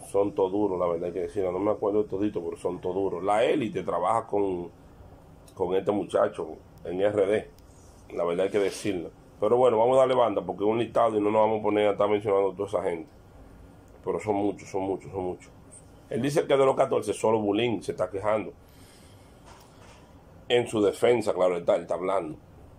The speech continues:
Pero según mi, mi memoria, no es primera vez que Bulín se queja y no es primera artista que se queja de esta compañía. Van varias personas que se han quejado de esta compañía. Varias personas, varios artistas se han quejado de esta compañía con el pago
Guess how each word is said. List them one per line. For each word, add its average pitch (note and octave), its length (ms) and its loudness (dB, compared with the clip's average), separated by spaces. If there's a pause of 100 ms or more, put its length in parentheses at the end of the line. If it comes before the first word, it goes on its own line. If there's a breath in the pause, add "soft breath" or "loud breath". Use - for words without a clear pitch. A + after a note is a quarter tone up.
(720)
Pero C#3 260 4
según C3 400 4
mi, D3 180 4
mi C#3 140 4
memoria, B2 600 4 (100)
no A#2 360 4
es B2 60 2
primera B2 360 4
vez B2 160 4
que B2 80 0
Bulín A2 320 0
se B2 160 0
queja G2 460 -2
y G#2+ 160 0
no G#2+ 160 4
es A#2 60 2
primera A2 340 2
artista G2 400 -2
que G2 100 0
se F#2+ 160 -4
queja G2 220 0
de F#2 60 2
esta F#2 140 0
compañía. F#2+ 520 2
Van G#2 240 2
varias A#2+ 460 2
personas B2 500 2
que G#2+ 120 -2
se G#2 100 0
han A2 120 0
quejado G#2 320 0
de G2+ 60 -2
esta G2+ 160 -2
compañía. G2+ 720 0 (2000)
Varias G#2 380 2
personas, G#2 600 4
varios G2 280 2
artistas G#2 360 -4
se G#2+ 80 0
han G2+ 80 0
quejado G2+ 280 0
de G2 60 0
esta F#2+ 160 -2
compañía G2 540 0
con F#2+ 160 0
el F2 140 -4
pago A2 500 0